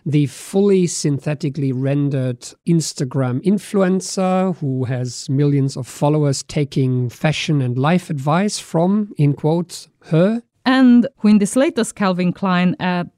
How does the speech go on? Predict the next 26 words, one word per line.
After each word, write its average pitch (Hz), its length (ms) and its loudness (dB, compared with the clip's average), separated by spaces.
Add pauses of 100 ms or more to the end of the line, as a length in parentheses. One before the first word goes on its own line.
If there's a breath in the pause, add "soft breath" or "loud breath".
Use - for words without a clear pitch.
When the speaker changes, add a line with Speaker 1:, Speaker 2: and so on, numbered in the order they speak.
(280)
Speaker 2:
titled 180 680 -2
I 175 140 -2
Speak - 440 -6
My 175 260 0 (120)
Truth 220 540 -2 (540 soft breath)
in 190 260 4
My 170 160 2
Calvin 175 480 -2
Kleins 247 640 0 (320)
is 240 160 2
seen 269 380 4
sharing 220 580 2 (120)
a 208 140 0
long, 233 480 6
lingering 190 640 4
kiss - 500 -4
with 170 240 -4 (140)
Bella 160 340 -4
Hadid. 185 420 -4 (480)
Speaker 1:
Which 165 200 0
is 170 100 -2
technically 220 440 0
significant 139 640 -2
because 135 460 -2
here 185 320 0
we, 147 180 0